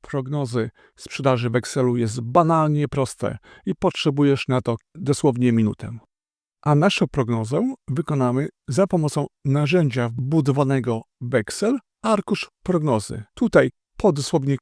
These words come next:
kilku manualnych ustawieniach utworzysz arkusz z prognozą. A teraz przejdziemy do przykładu.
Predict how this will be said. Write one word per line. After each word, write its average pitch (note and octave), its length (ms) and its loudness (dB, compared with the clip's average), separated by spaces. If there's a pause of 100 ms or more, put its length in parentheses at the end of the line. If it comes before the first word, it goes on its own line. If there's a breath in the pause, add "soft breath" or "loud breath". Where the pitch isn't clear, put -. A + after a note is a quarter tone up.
kilku B2+ 640 0 (240)
manualnych C3+ 640 2
ustawieniach C3+ 640 2 (120)
utworzysz D#3 600 -2 (280)
arkusz B2 640 -6
z - 160 -12
prognozą. A2 560 -2 (560)
A G#3+ 100 0
teraz E3 280 2
przejdziemy A#2 500 -2
do A#2+ 160 -2
przykładu. B2 640 0